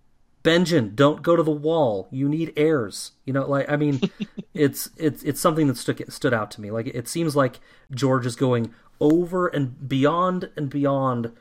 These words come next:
Speaker 1: the line of saying, like, they've had enough. Only they
Speaker 2: Mm-hmm.
Speaker 1: didn't say it wasn't enough, right? Because Jaehaerys and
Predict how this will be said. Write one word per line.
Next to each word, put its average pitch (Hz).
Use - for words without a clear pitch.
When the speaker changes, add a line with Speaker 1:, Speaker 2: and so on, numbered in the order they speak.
Speaker 1:
the 131
line 120
of 123
saying, 135
like, 120
they've 117
had 117
enough. 107
Only 151
they 135
Speaker 2:
Mm-hmm. 135
Speaker 1:
didn't 127
say 123
it 113
wasn't 117
enough, 104
right? 117
Because 117
Jaehaerys 123
and 117